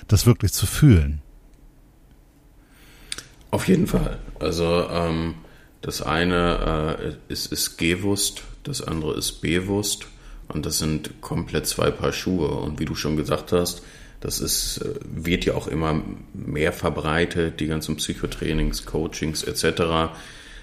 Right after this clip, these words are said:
Speaker 2: Ähm, natürlich, da wird gesagt, hier, mach ein paar Autosuggestionen, hör dir abends die, äh, die M P drei an, wo der Typ wiederholt, dass du gut bist und dann schläfst du dabei ein und dann ist gut.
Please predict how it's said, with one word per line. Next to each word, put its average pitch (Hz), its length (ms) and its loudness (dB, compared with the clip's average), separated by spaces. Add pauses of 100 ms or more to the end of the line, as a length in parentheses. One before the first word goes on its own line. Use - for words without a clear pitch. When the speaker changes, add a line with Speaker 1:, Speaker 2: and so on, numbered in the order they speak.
(180)
Speaker 2:
Ähm, 76 480 2 (540)
natürlich, 76 540 0
da 76 140 -6
wird 76 140 -4
gesagt, 78 360 -2
hier, 80 440 -2
mach 82 380 -4
ein 80 80 -4
paar 73 180 -6
Autosuggestionen, 82 1160 0
hör 82 120 0
dir 82 240 0
abends 80 320 -2
die, 78 300 0
äh, 76 340 0 (460)
die 73 180 0
M 78 140 -2
P 76 80 -2
drei 73 360 2
an, 82 480 0
wo 78 280 0
der 76 160 -4
Typ 80 240 -4
wiederholt, 76 420 0
dass 76 120 -4
du 73 100 -8
gut 78 300 -4
bist 104 300 2
und 76 60 -2
dann 76 140 -4
schläfst - 340 -2
du - 40 -4
dabei 73 280 0
ein 78 240 0
und 80 60 -2
dann 78 160 -2
ist 73 140 -4
gut. 95 220 0